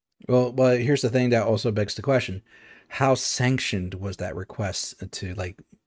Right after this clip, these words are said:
blow up the, I mean, 'cause they're technically five years out from Earth.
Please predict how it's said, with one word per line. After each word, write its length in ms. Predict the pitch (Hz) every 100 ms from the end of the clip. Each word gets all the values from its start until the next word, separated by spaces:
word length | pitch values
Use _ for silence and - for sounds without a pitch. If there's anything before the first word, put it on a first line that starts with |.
| _ -
blow 200 | 101 98
up 100 | 98
the, 100 | 92
I 100 | 117
mean, 300 | 120 127 117 -
'cause 200 | 135 117
they're 160 | 135 160
technically 760 | - 156 156 131 117 110 101 _ _ _ -
five 340 | - 131 135
years 300 | 120 123 104
out 300 | 117 117 101 -
from 260 | - 98
Earth. 400 | - 98 82 -